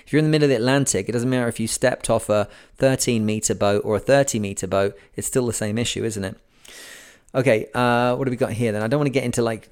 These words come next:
loads and loads of these. It goes through what is the iso nine six five oh small craft and inflatable raft, um, uh, designation. I guess there's some interesting things here. Type one rafts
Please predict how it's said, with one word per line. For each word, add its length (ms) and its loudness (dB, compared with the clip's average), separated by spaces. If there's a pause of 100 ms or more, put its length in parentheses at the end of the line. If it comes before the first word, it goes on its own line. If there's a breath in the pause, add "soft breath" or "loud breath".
loads 380 4
and 100 -4
loads 200 0
of 40 -2
these. 140 -4
It 200 -6
goes 260 6
through 280 4
what 340 0
is 180 -2
the 300 0
iso 560 0
nine 340 -2
six 280 -2
five 320 -2
oh 140 2
small 340 -2
craft 380 -6
and 320 -6
inflatable 500 -4
raft, 400 -6
um, 540 -6
uh, 380 -10
designation. 680 -2 (500 loud breath)
I 80 0
guess 260 0
there's 120 2
some 200 2
interesting 420 0
things 240 -2
here. 140 2
Type 360 -4
one 380 2
rafts 460 -4